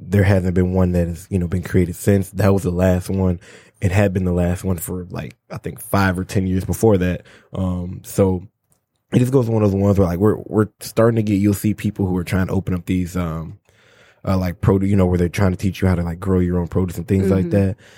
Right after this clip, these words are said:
Speaker 1: But there has to be a way where people who already live here can sustain their way of living and don't, you know, the taxes and things like that going up, but yet income is not, you know, growing. We're still one of the poorest big cities, you know, per medium household income in America. And that's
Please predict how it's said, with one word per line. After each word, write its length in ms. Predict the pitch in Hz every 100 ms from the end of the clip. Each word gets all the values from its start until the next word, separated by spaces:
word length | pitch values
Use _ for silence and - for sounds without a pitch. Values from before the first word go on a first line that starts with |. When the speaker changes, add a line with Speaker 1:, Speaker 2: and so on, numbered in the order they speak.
| _ _
Speaker 1:
But 300 | - 95 90 - _ _ _ _ -
there 140 | 113 107
has 260 | 113 113
to 100 | 107
be 140 | 98 95
a 60 |
way 260 | 87 101 95
where 160 | 87 87
people 300 | 104 - 92
who 160 | 90
already 260 | 95 98 92
live 320 | 92 101 95
here 140 | 90
can 160 | 87 90
sustain 560 | - 80 - 98 95 90
their 120 | 90
way 180 | 92 90
of 120 | 85
living 300 | 98 90 90
and 120 | 87
don't, 300 | 95 90 -
you 100 | 98
know, 220 | 87 85 - _ _ _
the 140 | - 98
taxes 420 | 107 98 - -
and 100 | 87
things 160 | 98 92
like 120 | 87
that 180 | 92 87
going 280 | 95 92 95
up, 160 | 90 -
but 100 | 95
yet 300 | 90 90 85 - -
income 460 | - 98 - 95 90
is 100 | 85
not, 260 | 92 87 90
you 100 | 92
know, 140 | 87
growing. 360 | 82 92 87 82
We're 100 | 92
still 220 | - 101
one 120 | 92
of 60 | 87
the 60 | 87
poorest 640 | - 95 92 90 - -
big 180 | 101 87
cities, 460 | - 98 87 87 - _ - - -
you 120 | 104
know, 140 | 90
per 280 | 82 95 87
medium 440 | 90 101 98 90 90
household 460 | - 95 - 90
income 380 | 95 107 95 85
in 60 | 85
America. 480 | 85 95 87 82 -
And 120 | 90
that's 420 | 90 76 - -